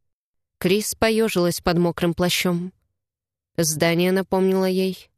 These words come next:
лагар. От него мысли перетекли к Сильвану. Она не могла забыть тех слов,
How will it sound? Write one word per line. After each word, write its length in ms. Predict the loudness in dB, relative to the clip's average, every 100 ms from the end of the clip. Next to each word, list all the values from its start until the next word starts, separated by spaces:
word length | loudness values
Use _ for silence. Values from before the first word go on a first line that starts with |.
| _
лагар. 680 | -2 0 -2 -4 -6 -8 -16 _ _ _ _ _ _ _ _ _
От 160 | -2 2
него 540 | 2 2 2 0 -2 -4
мысли 540 | 0 0 0 0 -2
перетекли 600 | 0 -2 -2 -6 -2 -4
к 80 | -4
Сильвану. 720 | -4 -2 -2 -2 0 -2 -6 -12 _ _ _ _ _ _ _ _
Она 220 | 2 2
не 140 | 2
могла 320 | 0 0 0 2
забыть 320 | 2 0 -2
тех 260 | -2 -2
слов, 500 | -2 -2 -2 -2 -14